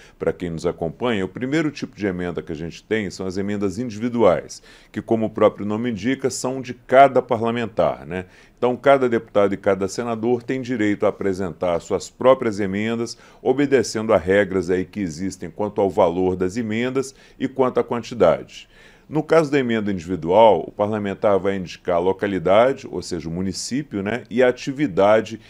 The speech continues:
em que esse dinheiro vai ser usado, vai ser aplicado. E o nome dele, do parlamentar, aparece como o proponente, o parlamentar que tá pedindo aquela verba, né?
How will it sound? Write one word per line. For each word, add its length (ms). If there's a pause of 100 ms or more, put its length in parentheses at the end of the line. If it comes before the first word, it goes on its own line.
(160)
em 100
que 100
esse 140
dinheiro 400
vai 160
ser 140
usado, 480
vai 120
ser 140
aplicado. 640
E 60
o 80
nome 320
dele, 340
do 100
parlamentar, 680
aparece 540
como 320 (280)
o 100
proponente, 840
o 20
parlamentar 720
que 80
tá 120
pedindo 540
aquela 300
verba, 480
né? 220